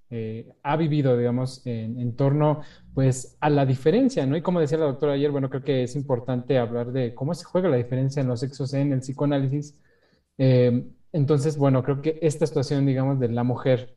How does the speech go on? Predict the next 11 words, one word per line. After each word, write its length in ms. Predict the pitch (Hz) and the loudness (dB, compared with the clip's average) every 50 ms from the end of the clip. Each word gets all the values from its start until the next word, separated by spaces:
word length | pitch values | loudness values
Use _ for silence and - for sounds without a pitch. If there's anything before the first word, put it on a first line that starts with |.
| _ - - | _ -20 -14
que 80 | - 117 | -12 -14
fue 240 | - - 135 127 | -6 -2 -2 -2
tema 240 | 120 - 135 131 131 | 0 0 -2 -2 -2
central 400 | 127 131 123 117 120 131 127 123 | -2 -2 -2 0 0 2 2 2
de 60 | 123 | 2
ayer, 360 | 120 117 127 131 127 131 127 - _ - _ _ _ _ _ | 2 2 2 0 0 -2 -8 -16 _ -20 _ _ _ _ _
la 80 | - 131 | -2 -2
mujer 220 | 127 127 147 147 | 0 0 0 0
con 160 | 143 143 127 | 0 -2 -2
su 160 | 123 - 196 - | -2 -2 -4 -2
placer, 440 | 185 170 160 151 - 165 156 160 | 0 0 0 4 4 4 4 4